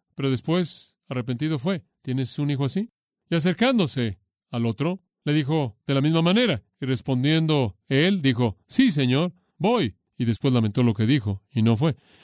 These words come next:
¿Cuál de los dos hizo la voluntad de su padre? Dijeron ellos, "El primero". Jesús les dijo, De cierto os digo, que los publicanos y las rameras van delante de vosotros al reino de Dios. Potente, amigo mío.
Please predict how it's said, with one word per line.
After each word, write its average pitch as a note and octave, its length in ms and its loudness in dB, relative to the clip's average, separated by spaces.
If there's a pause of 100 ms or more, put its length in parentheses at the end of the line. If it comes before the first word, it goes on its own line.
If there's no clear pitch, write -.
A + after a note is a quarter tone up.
¿Cuál B3+ 180 2
de G3 80 2
los B2+ 140 0
dos C3 180 -2
hizo B2+ 180 -4
la A2+ 80 0
voluntad G#2+ 300 -2
de A2+ 80 0
su A2+ 140 -6
padre? C3 300 -2 (420)
Dijeron A#2 320 0
ellos, A2+ 200 0
"El G#2+ 120 -2
primero". A#2 420 0 (320)
Jesús B2 240 -4
les B2 140 0
dijo, A2+ 360 -2 (220)
De B2+ 80 -2
cierto B2 580 -4
os G#2+ 160 -6
digo, A2 300 -4 (240)
que - 100 -10
los B2 160 -2
publicanos C3+ 520 0
y C3 40 0
las B2 140 2
rameras C3 340 2
van C3+ 180 0
delante B2+ 680 0 (200)
de A#2+ 80 -4
vosotros A2+ 920 -4
al A2 120 -6
reino A2+ 320 2
de G#2 100 0
Dios. B2 420 0 (260)
Potente, B2+ 680 0 (180)
amigo G#2 320 0
mío. A#2 220 0